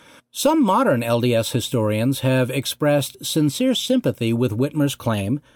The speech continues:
of having received a revelation to leave for his own protection, as the Danites and their notorious leader, Samson of Ard,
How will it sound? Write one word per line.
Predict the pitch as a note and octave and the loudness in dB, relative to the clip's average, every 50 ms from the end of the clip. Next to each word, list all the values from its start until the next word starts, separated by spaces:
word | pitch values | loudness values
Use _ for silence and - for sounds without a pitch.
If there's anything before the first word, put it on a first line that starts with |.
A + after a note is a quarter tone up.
| _ _ - | _ _ -4
of | C3 C3 A2 | -2 0 0
having | A#2+ C#3 C#3+ C3 D3 C#3+ C3+ | 2 2 2 2 4 4 4
received | C3+ C3 - - D#3+ D#3 D#3+ C#3+ | 4 2 2 2 2 2 2 2
a | C#3 | 2
revelation | C3 C3 C3+ C3+ C3+ C3 C3+ C#3 D#3+ D#3+ - - C3 B2 | 2 2 2 2 2 2 2 2 0 0 0 0 0 0
to | - B2+ | 0 0
leave | A#2+ B2 C3+ E3 G3 D#3+ A#2 G#2+ A2+ B2 B2+ | 0 2 2 2 2 2 2 0 0 -2 -4
for | - - A#2+ A#2+ | -2 -2 -2 0
his | G#2+ B2 B2 - | 0 0 0 0
own | B2 A2 G#2+ A2 A2+ A#2 - - _ _ | 0 0 0 0 0 -2 -2 -6 _ _
protection, | - - D3+ C#3+ - - - C4+ C4 - - - - - - - - _ _ _ _ _ _ | -4 -2 0 0 0 0 -2 -2 -2 -2 -6 -6 -6 -8 -8 -12 -20 _ _ _ _ _ _
as | - C3 B2+ G#2 | -2 -2 -2 0
the | G2 A#2+ | 0 -2
Danites | A2+ G#2 C3+ C3 D3 E3 E3+ C3+ A2+ F2+ E2 - - - - | -2 0 0 0 2 2 2 2 0 -2 -4 -8 -10 -10 -8
and | C#3+ C3 B2+ B2+ B2 | -4 -2 0 2 2
their | B2 B2 | 2 2
notorious | A#2 A#2 A#2 B2 - - D3+ D#3 D3+ D3 C3+ B2 - - | 2 2 0 0 0 0 0 2 2 2 2 2 0 0
leader, | C#3 C#3+ D#3 D3 A2 G#2+ G#2+ - - - - - - | 0 2 2 2 2 0 -2 -4 -8 -14 -20 -18 -12
Samson | - - E3 D#3 D3+ D3 C#3 - D#3+ C#3 | -4 -2 0 2 2 0 0 2 2 2
of | B2+ G#2 G#2+ | 2 2 2
Ard, | B2 C#3+ C#3+ A2+ F#2+ F#2 F2+ - | 2 2 2 0 0 -2 -6 -10